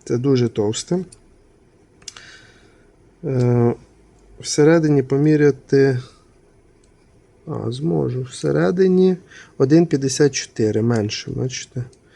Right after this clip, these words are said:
Всередині до малюнка товщина один п'ятдесят чотири була, як де.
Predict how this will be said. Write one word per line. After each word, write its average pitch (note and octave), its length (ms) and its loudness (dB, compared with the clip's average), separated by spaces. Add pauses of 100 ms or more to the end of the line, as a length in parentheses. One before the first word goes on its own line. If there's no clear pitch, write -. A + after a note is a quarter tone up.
(360)
Всередині D#3+ 540 2
до C3 160 4
малюнка D3 840 2 (680)
товщина C#3+ 680 -4
один B2+ 420 0
п'ятдесят A#2+ 580 -8
чотири G3 580 -4
була, D3 340 -2
як C3 260 0
де. A2 240 -2